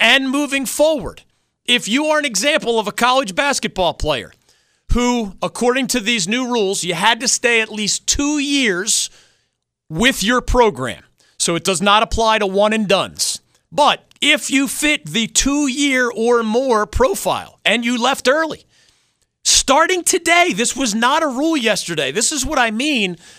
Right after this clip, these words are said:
by too, b-, being too unnecessarily negative. Just because you didn't get a pay-for-play model,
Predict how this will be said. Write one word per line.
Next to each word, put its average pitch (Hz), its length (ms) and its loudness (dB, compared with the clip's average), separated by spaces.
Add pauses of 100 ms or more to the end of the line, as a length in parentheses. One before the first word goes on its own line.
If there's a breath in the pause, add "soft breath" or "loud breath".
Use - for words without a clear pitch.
by 214 160 4
too, 247 240 -2
b-, 202 320 -4 (160)
being 233 300 0
too 254 340 -2
unnecessarily 233 1040 0
negative. 214 680 -4 (360 soft breath)
Just 262 440 2
because 269 640 0
you 240 100 0
didn't 269 280 -2
get 247 320 0
a 196 60 -6
pay-for-play 226 640 0
model, 127 420 -6